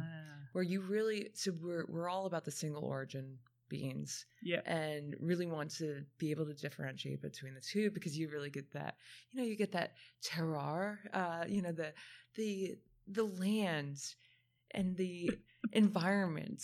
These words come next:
Speaker 1: you know, translated to the bean, and you get all the subtleties.
Speaker 2: <laughs>
Speaker 1: Um, no, it's,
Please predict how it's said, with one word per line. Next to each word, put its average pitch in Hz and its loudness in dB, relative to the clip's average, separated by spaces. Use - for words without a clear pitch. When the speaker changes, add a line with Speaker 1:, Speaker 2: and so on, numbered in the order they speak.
Speaker 1:
you 220 4
know, 175 4
translated 196 2
to - -8
the 175 -2
bean, 214 0
and 175 2
you 196 2
get 247 0
all 269 0
the 208 0
subtleties. 190 4
Speaker 2:
<laughs> - 0
Speaker 1:
Um, 185 0
no, 202 6
it's, - 4